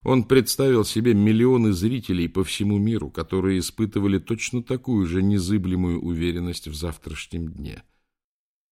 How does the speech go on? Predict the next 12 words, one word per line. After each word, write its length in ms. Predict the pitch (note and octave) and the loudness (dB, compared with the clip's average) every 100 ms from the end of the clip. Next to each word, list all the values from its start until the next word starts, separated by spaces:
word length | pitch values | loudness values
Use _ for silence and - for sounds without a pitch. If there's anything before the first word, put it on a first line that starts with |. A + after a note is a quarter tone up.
| _ _ | _ _
«Одно 280 | G#2+ B2+ C#3+ | 2 4 4
только 300 | B2 G2+ G2 | 4 0 -2
печалит 480 | F#2+ - G#2 G2 F2 | -6 0 2 2 0
меня 240 | G2 F#2+ | 0 2
в 40 | F#2+ | 0
этом 200 | F#2 F#2 | 0 -4
чудесном 520 | G2 F#2+ F2+ F#2+ F#2+ | -4 -4 -2 -2 -2
завтра», 520 | F#2+ E2 - C#2 G#1+ | -2 -4 -6 -12 -12
сказал 420 | - - D2+ D#2+ | -12 -8 -6 -6
Эдмонд 400 | - E2 F2 F2 | -6 -6 -4 -6
дрогнувшим 640 | - E2 D#2+ D2+ D2+ - F2 | -8 -6 -6 -6 -8 -8 -8
голосом. 480 | D2 B1+ - - | -8 -12 -14 -16